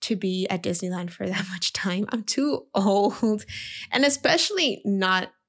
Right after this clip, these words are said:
in the mid-summer temperatures. It was so hard to have to go through that whole day and not have, like, a single rest time.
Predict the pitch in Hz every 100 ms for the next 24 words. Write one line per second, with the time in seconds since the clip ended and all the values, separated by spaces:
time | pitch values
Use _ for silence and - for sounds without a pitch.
0 | - 196 180 175 175 175 175 170 170 -
1 | _ _ _ _ - - 185 180 165 175
2 | 170 _ _ _ _ - 190 - - 92
3 | - - - - - - - - 202 202
4 | - _ - 190 190 185 185 185 - -
5 | - - 185 180 180 180 175 180 175 175
6 | 180 180 170 _ _ _ _ _ _ _
7 | _ - - 196 190 180 196 - - -
8 | _ _ _ _ _ _ _ _ - 202
9 | 190 202 190 185 190 190 185 185 175 185
10 | 202 - 185 185 175 - 208 - - 170
11 | - 185 175 170 - - - - 175 170
12 | 175 - - - - _ - - - -